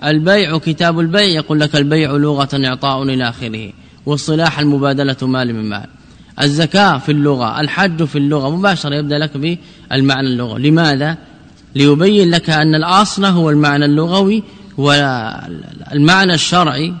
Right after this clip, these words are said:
فرع، وأنه ليس بينهما تعارض أو تباين كلي، بل لا بد أن يكون كل حقيقة شرعية فهي منقولة في الأصل عن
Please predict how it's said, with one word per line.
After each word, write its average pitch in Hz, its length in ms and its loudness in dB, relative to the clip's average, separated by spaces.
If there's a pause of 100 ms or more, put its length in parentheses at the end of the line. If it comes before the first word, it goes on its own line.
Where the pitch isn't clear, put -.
(120)
فرع، 185 460 4 (400)
وأنه 151 580 2
ليس 170 340 0
بينهما 147 800 0
تعارض 147 600 0
أو 139 140 -2
تباين 135 480 -2
كلي، 113 380 -10 (800)
بل 151 180 4
لا 160 100 4
بد 175 260 2
أن 165 180 2
يكون 156 380 0
كل 202 300 -2
حقيقة 160 420 -4
شرعية 160 480 -2
فهي 160 260 0
منقولة 170 580 0
في 160 260 -4
الأصل 160 420 -2
عن 180 280 0